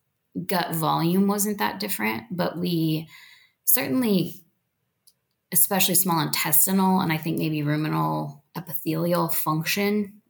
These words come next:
and, you know, the density of the tissue, like mucosal density, probably were a bit different,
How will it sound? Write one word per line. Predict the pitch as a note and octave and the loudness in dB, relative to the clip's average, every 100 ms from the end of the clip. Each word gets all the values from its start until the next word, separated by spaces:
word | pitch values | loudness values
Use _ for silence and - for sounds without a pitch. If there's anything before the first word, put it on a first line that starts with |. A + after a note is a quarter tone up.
| - | -6
and, | F3 D#3+ D#3 D3+ D3 C#3+ - - - _ _ | -2 0 0 0 -2 -4 -12 -20 -20 _ _
you | - E3+ | -4 -2
know, | D3+ D3+ D3+ D3+ - _ _ - - - | 0 0 -2 -4 -12 _ _ -10 -8 -2
the | E3+ | -2
density | D#3+ D#3 E3 D#3+ D#3 D3+ | 0 2 2 2 2 2
of | D3+ | 0
the | C#3+ | -2
tissue, | - D3 - F#3+ F#3 F#3+ F#3+ F#3+ | -2 0 0 2 2 2 2 0
like | D#3+ D3 | -4 -4
mucosal | D3+ D3 D3 E3 D#3+ | -4 -2 0 0 0
density, | D#3 E3 F3 D#3+ D#3+ D#3+ - _ - | -2 -2 -2 -2 -2 -4 -12 _ -4
probably | F#3+ G3+ B3+ C4+ C#4 C#4 C#4 C4+ | 0 2 0 -2 -2 -2 -4 -4
were | C4 | 0
a | C4+ | 0
bit | B3 C4+ | 0 -2
different, | C4+ C4+ C4+ C4+ | -2 -2 -2 -2